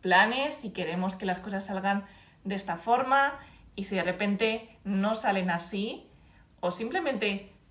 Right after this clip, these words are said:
se modifican un poquito, ya nos pegamos la rabieta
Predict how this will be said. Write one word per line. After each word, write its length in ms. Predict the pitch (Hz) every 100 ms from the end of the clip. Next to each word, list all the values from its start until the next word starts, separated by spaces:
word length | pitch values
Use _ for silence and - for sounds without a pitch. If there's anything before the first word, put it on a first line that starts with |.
| - - - - - -
se 160 | - 208
modifican 460 | 185 190 - 294
un 100 | 294
poquito, 580 | - 180 294 - - 180 - - - _ _ - - -
ya 420 | 175 196 254 - - - - - - - _ -
nos 200 | 175 -
pegamos 420 | 170 151 180 180
la 120 | 185
rabieta 680 | 180 185 185 190 254 349